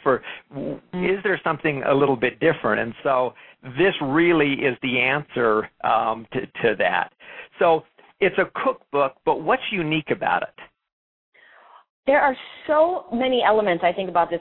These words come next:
Speaker 2: cookbook that, that make it unique and stand out. Um, first of all, every recipe is just amazing. I've tested all of them,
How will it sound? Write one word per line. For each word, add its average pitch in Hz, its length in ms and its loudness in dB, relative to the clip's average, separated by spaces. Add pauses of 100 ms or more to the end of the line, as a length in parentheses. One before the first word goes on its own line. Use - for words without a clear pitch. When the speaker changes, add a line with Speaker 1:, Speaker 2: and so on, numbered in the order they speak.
Speaker 2:
cookbook 175 400 0
that, 180 420 2
that 180 160 2
make 190 240 2
it 170 200 2
unique 190 380 -2
and 175 180 0
stand 170 260 -6
out. 135 320 0
Um, 156 300 0 (360)
first 262 200 0
of 208 100 -6
all, 180 260 2
every 247 380 -2
recipe 220 760 -2 (480)
is 185 300 2 (220)
just 175 340 2 (140)
amazing. 165 600 0
I've 135 120 0 (140)
tested 202 380 -6
all 180 280 2
of 214 180 -2
them, 196 340 2